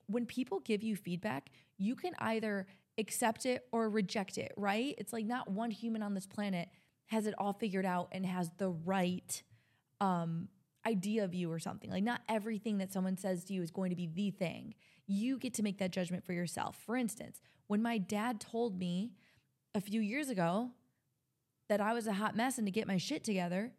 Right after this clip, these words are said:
I had to take a step back. I, I had the chance to reflect on myself. And I then realized, "Holy shit, Michael Banks is right.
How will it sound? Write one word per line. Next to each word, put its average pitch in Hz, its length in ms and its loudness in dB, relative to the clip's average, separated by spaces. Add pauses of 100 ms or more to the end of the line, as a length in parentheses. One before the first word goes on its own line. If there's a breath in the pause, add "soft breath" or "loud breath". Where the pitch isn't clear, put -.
(600)
I 226 220 2
had 202 500 0 (240 loud breath)
to 214 80 -6
take 214 220 2
a 202 60 4
step 180 320 0
back. 226 440 2 (120)
I, 220 440 0
I 196 220 0
had 247 260 0
the 214 60 -6
chance 202 360 -4
to 190 60 -4
reflect 185 380 -2
on 180 60 2
myself. 208 500 0
And 190 140 2
I 185 60 4
then 226 260 2
realized, 208 460 -2 (500 soft breath)
"Holy 254 200 0
shit, - 380 -2 (400)
Michael 233 240 0
Banks 254 240 0
is 185 160 -2
right. 277 320 -2